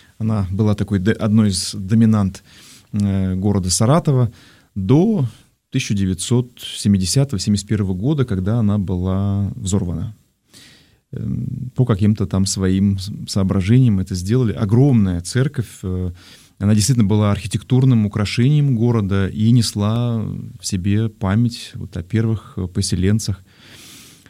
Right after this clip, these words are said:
И на самом деле в городе Саратове очень большой процент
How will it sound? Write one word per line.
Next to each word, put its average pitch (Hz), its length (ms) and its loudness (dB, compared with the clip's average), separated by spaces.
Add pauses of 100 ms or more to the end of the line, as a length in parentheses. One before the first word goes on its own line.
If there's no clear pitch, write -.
(140)
И 107 300 2
на 104 120 4
самом 143 320 4
деле 123 180 4
в 95 220 -4
городе 107 320 0
Саратове 110 600 0 (140)
очень 95 460 -2 (100)
большой 101 400 -2
процент 127 540 2